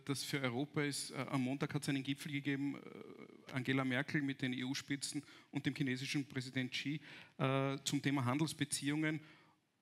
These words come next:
Und es geht in Wahrheit um den wechselseitigen Marktzugang. Jetzt wirft Europa den Chinesen immer vor, die, äh, der Umgang mit den Menschenrechten, der extrem problematisch ist aus unserer Sicht, aber gleichzeitig auch, dass die Chinesen das, das Welthandelssystem zu ihrem Vorteil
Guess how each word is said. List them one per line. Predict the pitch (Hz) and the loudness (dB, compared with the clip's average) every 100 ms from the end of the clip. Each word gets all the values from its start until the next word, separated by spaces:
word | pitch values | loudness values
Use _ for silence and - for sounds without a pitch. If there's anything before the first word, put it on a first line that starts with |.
| _ _ _ - - - | _ _ _ -12 -12 -6
Und | 185 147 - | 0 0 2
es | - - | 0 4
geht | 147 143 | 4 4
in | 165 151 | 0 4
Wahrheit | 151 151 | 4 4
um | 147 | 2
den | 147 | 2
wechselseitigen | 127 - 147 139 127 143 131 | 2 0 2 0 2 2 4
Marktzugang. | 104 - - 117 - 110 | 2 0 -4 -4 -6 -4
Jetzt | 117 - - - | -2 -4 -8 -6
wirft | 131 175 - | 0 0 2
Europa | 156 135 117 147 180 | 2 2 2 0 0
den | 147 139 | 0 0
Chinesen | 151 127 143 151 | 2 2 2 2
immer | 143 143 | 2 0
vor, | - 131 135 | 0 0 0
die, | 143 139 131 | 0 0 0
äh, | - - - - - | -6 -8 -10 -10 -4
der | 147 | 0
Umgang | 143 147 143 | 2 2 2
mit | 135 | 0
den | 127 | 0
Menschenrechten, | 123 160 196 180 175 - | 0 0 -2 -2 -2 -4
der | 160 | -2
extrem | 143 - 147 | -2 0 -2
problematisch | 143 147 143 139 143 139 | 0 0 0 0 -2 -4
ist | 139 - - - | -6 -8 -18 -10
aus | - 147 | -2 0
unserer | 147 143 143 | 2 2 0
Sicht, | - 147 - - - - | 0 -2 -2 -10 -16 -8
aber | - 143 | 2 2
gleichzeitig | - 127 151 - 156 151 | 6 4 4 0 0 0
auch, | 131 143 - | 0 -4 -2
dass | 151 | -6
die | - 156 | -4 -2
Chinesen | 147 127 123 143 151 135 | 0 2 2 2 -2 -2
das, | 135 - - - | -4 -4 -10 -6
das | 135 - | -4 2
Welthandelssystem | 127 139 135 147 - 143 139 131 | 2 4 2 2 -2 -2 -2 0
zu | 147 | 0
ihrem | 135 131 | 0 0
Vorteil | 127 120 123 110 | -2 0 0 -2